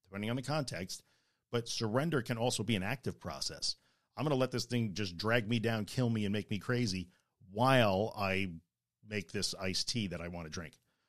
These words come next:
or while I, whatever. It doesn't matter what you're doing. It doesn't, really doesn't matter. Now, in, in that respect, and again, this is a thing that you figure out over time. Nobody gets this right.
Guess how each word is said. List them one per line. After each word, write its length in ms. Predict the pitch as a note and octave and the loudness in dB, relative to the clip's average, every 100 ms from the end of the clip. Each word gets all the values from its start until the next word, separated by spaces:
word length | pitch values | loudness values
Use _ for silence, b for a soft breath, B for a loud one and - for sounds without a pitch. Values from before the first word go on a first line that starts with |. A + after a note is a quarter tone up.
| _ | _
or 200 | G#2+ G#2 | 0 0
while 440 | F#2+ F#2+ G#2 G2+ | 2 2 4 4
I, 200 | F#2+ F#2 | 2 0
whatever. 480 | F#2 F#2+ G#2+ G2+ D2 | 0 2 2 2 -4
It 60 | D2+ | -2
doesn't 280 | C3+ C3 A#2 | 2 2 2
matter 240 | A#2 A#2 | 2 2
what 180 | G2 G#2 | 0 -4
you're 80 | F#2+ | -6
doing. 320 | E2 G2+ F2 | -4 -4 -2
It 80 | F#2 | 0
doesn't, 220 | C3 B2+ | -2 0
really 240 | C#3 E3 | 2 4
doesn't 260 | C#3 B2 F#2 | 6 4 2
matter. 380 | G2 A2 G#2+ - _ b b b b | 2 2 0 -4 _ b b b b
Now, 160 | C3 C3 | 2 2
in, 120 | B2+ | 2
in 120 | C3 B2+ | 4 4
that 180 | E3 | 4
respect, 540 | C3 A#2 - G#2 A#2+ - | 2 0 0 0 0 -6
and 100 | - | -4
again, 320 | G#2 A2+ G#2 G2 | 0 2 2 2
this 220 | A#2 C3+ | 2 2
is 120 | A2 | 0
a 40 | |
thing 400 | A2 - - G2+ | -2 -6 -6 -2
that 140 | G#2 G2+ | -4 -2
you 180 | G2 F#2 | -4 -6
figure 420 | - A#2+ G2+ G2+ | -2 0 2 2
out 140 | G2+ | 2
over 160 | F#2+ E2 | 0 -4
time. 460 | - A#2 G#2+ G2+ | -6 -2 0 2
Nobody 420 | G2+ G#2+ A#2+ B2+ C3+ | 2 4 4 4 4
gets 220 | B2 A#2+ | 2 2
this 200 | A#2+ - | 0 2
right. 360 | A2 C3+ G2 | 4 4 2